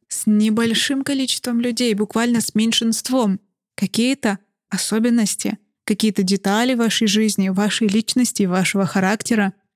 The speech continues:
Это что-то, что явно не похоже на других.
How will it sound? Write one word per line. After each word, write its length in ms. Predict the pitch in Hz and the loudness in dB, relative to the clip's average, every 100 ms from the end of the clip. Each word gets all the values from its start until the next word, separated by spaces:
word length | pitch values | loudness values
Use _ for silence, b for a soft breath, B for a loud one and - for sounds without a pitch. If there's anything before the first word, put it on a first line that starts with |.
| _ _ | _ _
Это 280 | 220 202 190 | -2 0 -4
что-то, 540 | - 214 294 - 185 - _ _ _ | 0 -2 0 -2 -4 -8 _ _ _
что 240 | - - | -10 -2
явно 500 | 202 185 185 208 262 | 0 2 0 0 0
не 120 | 269 294 | 0 -2
похоже 400 | 302 - 330 311 | -4 -2 -2 0
на 120 | 277 | 0
других. 400 | 262 220 185 | 0 0 -2